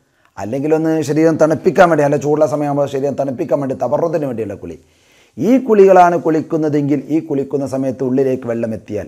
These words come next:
അത് കോരിക്കുളിക്കലാവട്ടെ മുങ്ങിക്കുളിക്കലാവട്ടെ ഏത് രൂപത്തിലാണെങ്കിലും ശരി ഉള്ളിലേക്ക് വെള്ളമെത്തിയാൽ അവൻ്റെ നോമ്പ് ബാത്തിലാകുന്നതാണ്. ഇനി ഒരു കാര്യം അതിൻ്റെ കൂടെ ഒന്നും കൂടി നമ്മൾ ശ്രദ്ധിക്കണം. നമ്മൾ ശ്രദ്ധിക്കാതെ പോകുന്നൊരു കാര്യമുണ്ട്. പകൽ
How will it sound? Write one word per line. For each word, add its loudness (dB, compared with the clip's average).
അത് -12
കോരിക്കുളിക്കലാവട്ടെ 2
മുങ്ങിക്കുളിക്കലാവട്ടെ 2
ഏത് 4
രൂപത്തിലാണെങ്കിലും 0
ശരി -8
ഉള്ളിലേക്ക് 0
വെള്ളമെത്തിയാൽ 0
അവൻ്റെ -6
നോമ്പ് -2
ബാത്തിലാകുന്നതാണ്. -10
ഇനി 0
ഒരു 6
കാര്യം 0
അതിൻ്റെ -2
കൂടെ 0
ഒന്നും -4
കൂടി -2
നമ്മൾ -2
ശ്രദ്ധിക്കണം. -4
നമ്മൾ -4
ശ്രദ്ധിക്കാതെ -2
പോകുന്നൊരു 0
കാര്യമുണ്ട്. -6
പകൽ -8